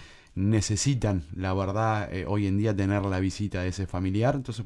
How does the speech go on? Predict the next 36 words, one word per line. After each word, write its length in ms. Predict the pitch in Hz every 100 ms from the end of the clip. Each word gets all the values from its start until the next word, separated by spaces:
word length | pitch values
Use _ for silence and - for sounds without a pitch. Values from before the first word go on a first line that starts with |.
| -
más 140 | 101
que 120 | - 107
nada 140 | 117
apuntando 520 | 107 101 104 107 98
a, 140 | 90 - - -
a 120 | 101 113
esa 200 | 123 110
cuestión 340 | 104 123 110
netamente 420 | 110 107 107 104
humanística, 600 | 107 104 110 120 123 127 - - - -
tratar 360 | - 101 92 110
de 120 | 107
pelear 300 | 95 101 117
en 100 | 113
conjunto 680 | 104 104 - 160 139 123 127 -
desde 300 | 101 90 95
el 80 |
lado 140 | 101 104
de 40 | 101
Argentina 500 | 98 98 123 120 98
por 160 | 90 - - 92
el 120 | 95
paso 320 | 101 98 98
de 60 | 95
Mina 220 | 98 95
uno 180 | 127 135
y 20 |
del 140 | 101
lado 140 | 101 101
de 80 |
Chile 260 | 90 113 110
por 120 | 95
el 40 | 92
paso 220 | 98 110
de 60 | 101
Dorotea 340 | 101 107 135